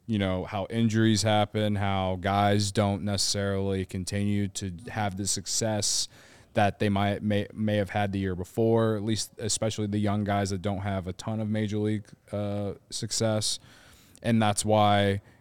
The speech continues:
you can't prospect hoard. You, you can't just rely on all these prospects to, you know, come up and, and,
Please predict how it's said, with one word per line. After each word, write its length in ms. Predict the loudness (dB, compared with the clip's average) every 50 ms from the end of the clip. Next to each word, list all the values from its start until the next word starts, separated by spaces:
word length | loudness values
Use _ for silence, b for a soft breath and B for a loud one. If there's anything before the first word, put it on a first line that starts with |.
| b -14
you 100 | -14 -10
can't 300 | -4 -2 -2 -2 -2 -2
prospect 560 | 0 0 2 2 0 0 -2 -2 -2 -2 -2
hoard. 440 | -2 -2 0 0 0 0 0 -2 -2
You, 180 | -2 -4 -4 -4
you 200 | -4 -6 -8 -10
can't 480 | -6 -2 -2 0 0 0 0 -2 -2 -4
just 200 | -4 -4 -2 -2
rely 260 | 0 0 2 2 2
on 120 | 2 0 0
all 120 | 0 0
these 180 | 0 -2 -2 -4
prospects 580 | -2 -2 -2 -2 -2 -2 -4 -4 -4 -4 -6 -6
to, 480 | -4 -4 -2 -2 -2 -2 -4 -6 -8 -8 -8
you 140 | -6 -4 -4
know, 80 | -6
come 240 | -6 -6 -4 -4 -2
up 180 | -4 -4 -4 -6
and, 380 | -6 -6 -6 -6 -6 -8 -10 -12
and, 280 | -10 -10 -8 -8 -10 -10